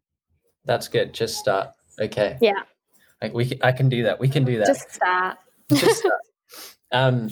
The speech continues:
Speaker 1: and the last question: What are you dreaming about right now?
Speaker 2: Oh, I'm dreaming about living in Tassie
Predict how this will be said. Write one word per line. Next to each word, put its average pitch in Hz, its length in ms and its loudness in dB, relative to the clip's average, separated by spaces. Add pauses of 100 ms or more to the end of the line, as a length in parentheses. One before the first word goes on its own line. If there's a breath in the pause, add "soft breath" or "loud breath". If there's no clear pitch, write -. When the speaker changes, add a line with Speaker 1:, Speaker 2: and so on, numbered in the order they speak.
(180)
Speaker 1:
and 127 400 0 (420)
the 127 100 4
last 131 320 2
question: 135 460 -8 (180)
What 127 120 2
are 139 40 0
you 127 80 0
dreaming 120 320 -4
about 98 240 -6
right 98 120 -14
now? 101 240 -16 (2250)
Speaker 2:
Oh, 233 540 2 (420 loud breath)
I'm 226 120 -14
dreaming 247 400 0
about 220 340 -4
living 202 260 -4
in 196 120 -6
Tassie 196 560 -6